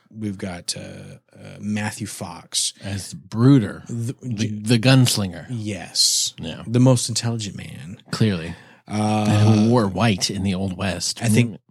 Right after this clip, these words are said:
Speaker 1: <laughs> Yeah, that was, that was strange.
Speaker 2: Yeah.
Speaker 1: Um, he's fancy. He was a dandy.
Speaker 2: He was a dandy. Yeah, I wouldn't mess with him.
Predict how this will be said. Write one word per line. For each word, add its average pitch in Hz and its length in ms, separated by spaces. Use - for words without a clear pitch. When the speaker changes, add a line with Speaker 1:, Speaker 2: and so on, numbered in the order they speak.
Speaker 1:
<laughs> 135 300
Yeah, 165 360
that 156 160
was, 139 260
that 143 160
was 151 120
strange. 120 600
Speaker 2:
Yeah. 220 200
Speaker 1:
Um, 120 640
he's 131 240
fancy. - 520
He 185 100
was 175 140
a 143 60
dandy. 104 640
Speaker 2:
He 143 100
was 131 200
a 107 40
dandy. 98 500
Yeah, 110 240
I 123 120
wouldn't 131 240
mess 104 240
with 104 100
him. 113 140